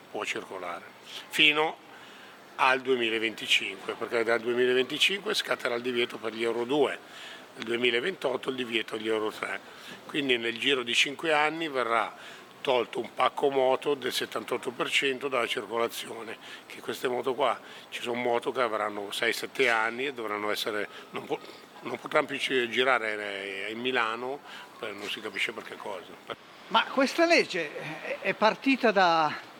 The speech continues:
Speaker 2: da quale ente? Dal comune o dalla regione?
Speaker 1: Ah,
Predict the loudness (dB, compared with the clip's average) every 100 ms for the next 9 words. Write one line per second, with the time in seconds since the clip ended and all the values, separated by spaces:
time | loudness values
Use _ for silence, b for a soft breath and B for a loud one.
0 | -10 -4 2 4 4 2 -2 0 0 2
1 | 0 2 4 6 6 6 4 4 2 0
2 | -2 -2 -4 -4 -8 -10 -12 -6